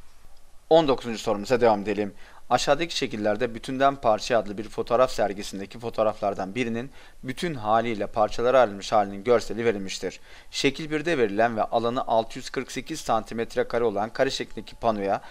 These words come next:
panonun kenarlarına karekök on sekizer santimetre mesafede konumlanacak şekilde kare şeklindeki bir fotoğraf yerleştirilmiştir. Şekil birde kullanılan fotoğrafın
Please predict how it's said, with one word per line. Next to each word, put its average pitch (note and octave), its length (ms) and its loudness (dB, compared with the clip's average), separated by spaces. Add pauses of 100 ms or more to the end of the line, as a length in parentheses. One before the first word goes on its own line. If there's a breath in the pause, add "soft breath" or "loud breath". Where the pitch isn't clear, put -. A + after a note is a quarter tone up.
(200 loud breath)
panonun D3 360 2
kenarlarına G#2+ 720 0 (260 loud breath)
karekök D3 420 2 (100)
on D3 160 0
sekizer A#2 460 4
santimetre A2+ 600 -2
mesafede G#2+ 520 0
konumlanacak A#2 640 -4
şekilde G#2 380 -4
kare C#3 180 2
şeklindeki G#2 440 -6
bir A2+ 120 -4
fotoğraf A2 440 0
yerleştirilmiştir. G2+ 840 -2 (320 loud breath)
Şekil D3+ 380 -4
birde D#3 260 -2
kullanılan B2 480 2
fotoğrafın A#2 560 -4